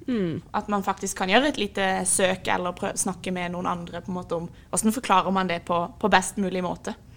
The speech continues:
Speaker 1: Mm.
Speaker 2: Mm.
Speaker 1: Men det er jo mange elever som gjerne kobler seg mer på med
Speaker 2: Mm.
Speaker 1: denne metoden, men jeg vil jo tro at det er noen elever som faller litt av.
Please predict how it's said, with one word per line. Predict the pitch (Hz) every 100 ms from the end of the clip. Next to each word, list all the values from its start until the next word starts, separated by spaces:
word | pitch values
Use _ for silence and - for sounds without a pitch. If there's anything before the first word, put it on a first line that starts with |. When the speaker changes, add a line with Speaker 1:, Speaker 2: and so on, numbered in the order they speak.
| -
Speaker 1:
Mm. | 247 185 170
Speaker 2:
Mm. | 226 185 190 - - - -
Speaker 1:
Men | 214
det | 220
er | 208
jo |
mange | 214 208 175 180 185 185
elever | 196 202 165 160
som | 185
gjerne | 175 151 160
kobler | 185 165 170
seg | 170 190
mer | 175 170
på | - 180 170 175 -
med | 190
Speaker 2:
Mm. | 190 185
Speaker 1:
denne | 180
metoden, | 180 190 180 190
men | 196 196 196 196
jeg | 196
vil | 196
jo | 190
tro | 202
at | 180
det | 196
er | 190
noen | 170
elever | 180 170 156
som | 165
faller | 165 160 160
litt | 160
av. | - 175 339